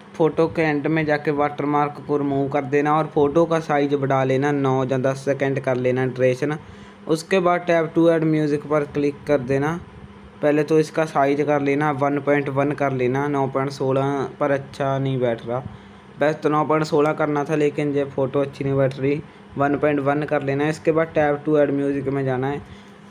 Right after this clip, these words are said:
टैप to add music में जाना, प्लस पर क्लिक करना, extract from video पर क्लिक करके आपको उसी वीडियो का ऑडियो एक्सट्रैक्ट कर लेना है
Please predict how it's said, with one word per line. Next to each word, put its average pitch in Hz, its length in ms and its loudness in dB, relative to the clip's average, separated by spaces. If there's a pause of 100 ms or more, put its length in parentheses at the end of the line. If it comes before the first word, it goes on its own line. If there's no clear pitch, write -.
टैप 160 220 0
to 180 80 4
add 170 120 4
music 165 300 2
में 165 120 0
जाना, 160 220 0
प्लस 147 300 0
पर 156 180 0
क्लिक 156 260 -2
करना, 151 240 0
extract 139 420 -2
from 147 280 0
video 143 280 2
पर 151 200 0
क्लिक 147 340 -4
करके 147 420 0 (360)
आपको 151 340 2
उसी 175 240 0
वीडियो 170 280 4
का 175 120 2
ऑडियो 170 300 6
एक्सट्रैक्ट 156 480 -2
कर 156 160 2
लेना 143 240 0
है 170 180 0